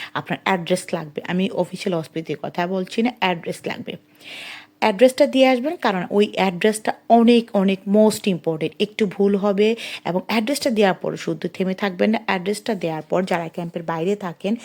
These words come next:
যদি আপনি ক্যাম্পের বাইরে থাকেন, তাহলে অবশ্যই আপনার কলিং বেল বা ইতালিয়ান ভাষায় ক্যাম্পানেলো, সেখানে আপনি টেম্পোরারিভাবে কয়েকদিনের জন্য আপনার নামটা লিখে দিবেন, যাতে করে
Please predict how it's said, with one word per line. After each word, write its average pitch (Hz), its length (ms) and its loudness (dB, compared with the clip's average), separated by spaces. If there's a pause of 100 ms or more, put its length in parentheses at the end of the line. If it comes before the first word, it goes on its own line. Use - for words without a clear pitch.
(260)
যদি 190 120 0
আপনি 185 240 -2
ক্যাম্পের 185 480 -2
বাইরে 170 340 -2
থাকেন, 220 280 -4
তাহলে 160 280 -6
অবশ্যই 185 400 -4
আপনার 196 300 -4
কলিং 196 340 0
বেল 165 180 0
বা 156 300 -4
ইতালিয়ান 170 340 -6
ভাষায় 175 280 -8 (280)
ক্যাম্পানেলো, 196 540 -2
সেখানে 185 400 -6
আপনি 175 280 -8 (180)
টেম্পোরারিভাবে 208 840 -2
কয়েকদিনের 170 520 -6
জন্য 190 160 -6
আপনার 170 280 -8 (320)
নামটা 175 400 -4
লিখে 185 340 -2
দিবেন, 190 300 -4
যাতে 175 320 -6
করে 196 300 -6